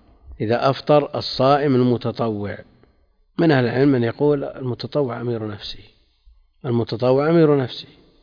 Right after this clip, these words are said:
ومنهم من يدخل هذه الصورة في الآية ويلزمونه بالقضاء. الحنفية يلزمونه بالقضاء مطلقاً سواء كان لحاجة أو لغير حاجة،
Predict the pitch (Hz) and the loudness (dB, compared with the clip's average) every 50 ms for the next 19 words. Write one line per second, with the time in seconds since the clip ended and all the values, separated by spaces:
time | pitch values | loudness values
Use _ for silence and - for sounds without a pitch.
0 | _ _ _ _ _ _ _ - - 139 156 160 147 135 131 127 120 117 117 107 | _ _ _ _ _ _ _ -2 2 4 6 6 6 6 6 4 2 2 0 -2
1 | - - 131 113 101 98 110 127 127 117 113 107 98 - - - 139 135 135 139 | -2 -2 -2 -2 -2 -2 -2 -2 -2 -2 -4 -6 -8 -6 -2 0 2 2 2 2
2 | 131 117 - 131 139 151 151 160 170 - - 123 117 - - 127 113 107 101 101 | 0 -2 -2 0 0 0 0 0 -4 -6 -8 -10 -10 -8 -6 -6 -6 -4 -6 -6
3 | 98 - - - _ _ _ _ _ _ _ _ _ _ - - _ _ _ _ | -8 -12 -16 -20 _ _ _ _ _ _ _ _ _ _ -20 -20 _ _ _ _
4 | - 120 117 117 120 120 123 120 123 131 131 139 135 123 117 135 135 135 156 156 | -4 -2 0 2 2 2 0 0 2 6 6 6 6 6 4 4 6 6 6 6
5 | 139 117 113 110 117 110 - - 107 98 - - - - 127 110 110 110 135 139 | 4 2 2 0 -2 -4 -4 -4 -8 -8 -8 -8 -6 -4 -2 -2 0 0 2 2
6 | 131 117 113 131 135 131 120 113 110 107 113 - - 120 117 110 113 113 113 - | 2 2 2 2 2 2 0 -2 -4 -4 -6 -6 -6 -6 -6 -6 -6 -6 -8 -8
7 | - 98 - - - - - _ _ _ _ _ _ _ _ _ _ _ - - | -10 -14 -14 -16 -20 -20 -20 _ _ _ _ _ _ _ _ _ _ _ -14 -6
8 | - 117 113 107 - 113 110 110 104 95 135 139 131 127 127 120 113 110 104 104 | -4 -4 -4 -2 -2 -2 -2 -2 -4 0 0 0 2 2 2 0 0 -2 -6 -8
9 | 107 107 104 - - 110 - - - | -10 -12 -14 -14 -14 -16 -18 -20 -20